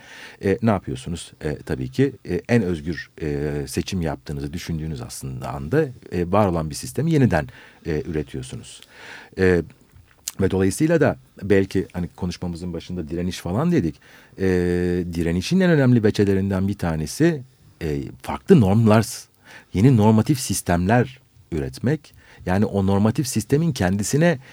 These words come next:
bizatihi karşı çıkıp yeni bir takım öznellikler, kolektif ö-, e, bireysel tabii a-, ama aynı zamanda da kolektif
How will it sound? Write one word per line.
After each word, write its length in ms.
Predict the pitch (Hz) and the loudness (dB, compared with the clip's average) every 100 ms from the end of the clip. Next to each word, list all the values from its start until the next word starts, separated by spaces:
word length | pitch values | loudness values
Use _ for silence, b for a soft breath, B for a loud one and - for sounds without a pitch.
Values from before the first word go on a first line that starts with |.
| B - | B -2
bizatihi 480 | 95 95 90 82 | 2 2 2 -2
karşı 340 | 76 80 80 120 | -4 -4 -4 -4
çıkıp 320 | - 131 127 | -4 -4 0
yeni 240 | 104 120 147 | 2 4 2
bir 80 | |
takım 340 | 131 131 170 131 - | 2 2 0 -2 0
öznellikler, 840 | 101 98 110 107 95 - 95 73 | 2 4 6 6 4 2 0 0
kolektif 640 | - 90 92 - 131 131 | 0 2 2 4 4 2
ö-, 180 | - - - _ - | -10 -10 -14 _ -10
e, 220 | 156 67 131 - | -8 -8 -10 -12
bireysel 580 | 151 135 131 - 139 147 - 131 | -8 -8 -8 -4 -2 -4 -12 -16
tabii 260 | - 135 131 127 _ | -10 -8 -8 -14 _
a-, 140 | 143 135 | -14 -8
ama 220 | 95 90 139 | -4 -2 -2
aynı 220 | 87 90 | -2 -2
zamanda 360 | 85 80 82 | -4 -4 -4
da 120 | 135 131 | -4 -4
kolektif 420 | 87 90 - | -4 -4 -2